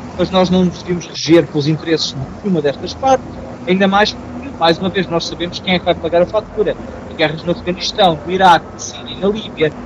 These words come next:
resultaram em milhões e milhões de refugiados e que nós ainda estamos a pagar. Portanto, não vai ser Israel ou os Estados Unidos a receberem imigrantes, ou migrantes ou refugiados do Irão ou dos países à volta, e só por isso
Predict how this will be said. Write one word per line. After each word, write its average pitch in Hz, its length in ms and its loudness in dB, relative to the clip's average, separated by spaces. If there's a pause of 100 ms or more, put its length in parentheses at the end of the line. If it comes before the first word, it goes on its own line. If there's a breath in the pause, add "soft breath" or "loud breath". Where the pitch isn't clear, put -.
(100)
resultaram 190 320 4
em 190 40 6
milhões 208 640 2
e - 160 -18
milhões 190 280 4
de - 80 -18
refugiados - 640 6 (240)
e 294 60 4
que - 140 -2
nós 214 260 10
ainda 226 260 8
estamos 180 260 4
a - 40 2
pagar. 139 280 2
Portanto, - 640 -14
não - 80 -10
vai 170 100 2
ser - 120 -8
Israel 170 440 2
ou 160 80 4
os 156 80 -2
Estados 151 260 0
Unidos 170 320 -8 (280)
a - 20 -12
receberem 147 440 0
imigrantes, 151 480 -2
ou 139 140 -2 (100)
migrantes 160 460 2
ou 135 60 -4
refugiados - 460 -4
do - 140 -14
Irão 147 240 2 (300)
ou 143 80 -6
dos - 80 -10
países 156 280 -2
à 202 120 8
volta, 214 440 4 (280)
e 214 60 -10
só 254 300 4
por - 260 -4
isso - 280 -4